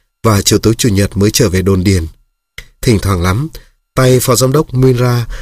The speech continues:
mới cùng vợ đi về Hà Nội. Người ta kể nhiều chuyện lắm xung quanh những chuyến đi thăm Hà Nội mỗi cuối tuần của bà phó giám đốc. Hình như tay Nguyên Ra cũng đoán biết đường đi lối về của vợ,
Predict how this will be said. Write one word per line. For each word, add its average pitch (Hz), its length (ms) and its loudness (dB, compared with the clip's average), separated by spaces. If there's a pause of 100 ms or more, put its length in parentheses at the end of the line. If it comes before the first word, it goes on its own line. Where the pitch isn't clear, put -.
(100)
mới 127 180 4
cùng 127 180 2
vợ 110 180 2
đi 135 140 0
về 120 140 0
Hà 95 140 -2
Nội. 92 280 0 (720)
Người 110 100 2
ta 123 200 0
kể 117 140 2
nhiều 95 240 2
chuyện 87 200 0
lắm 110 260 -2
xung 131 180 -2
quanh 127 220 0
những 95 160 -2
chuyến 131 180 0
đi 143 80 -2
thăm 131 220 -2
Hà 110 120 0
Nội 98 260 2
mỗi 95 180 0
cuối 143 200 -2
tuần 95 260 0
của 92 180 -2
bà 87 220 -2
phó 92 200 -2
giám 120 180 -2
đốc. 165 160 -2 (500)
Hình 113 120 2
như 104 100 2
tay 131 280 0 (220)
Nguyên 127 200 4
Ra 117 340 0
cũng 110 220 -2
đoán 123 220 0
biết 170 180 -4
đường 104 200 2
đi 127 120 2
lối 127 220 2
về 123 140 2
của 98 140 0
vợ, 95 280 0